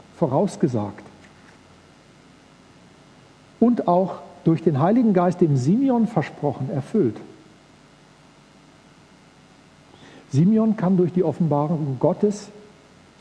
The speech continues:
in seinem Wort die Ereignisse, die er jetzt erlebt, deuten. Dieses Baby ist nicht irgendein Baby.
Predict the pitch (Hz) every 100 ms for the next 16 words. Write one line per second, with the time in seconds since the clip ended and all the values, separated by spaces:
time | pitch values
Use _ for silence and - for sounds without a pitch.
0 | - 196 220 175 160 151 123 139 139 135
1 | 123 - 180 196 208 - 151 165 147 139
2 | 160 - 147 143 143 123 - - - -
3 | - 127 127 - 98 - - - - -
4 | _ - _ - - - - - - -
5 | - _ _ _ - - - - - _
6 | - _ _ - - - - 151 156 135
7 | - 139 147 147 131 - 147 - 151 156
8 | 135 127 113 107 104 104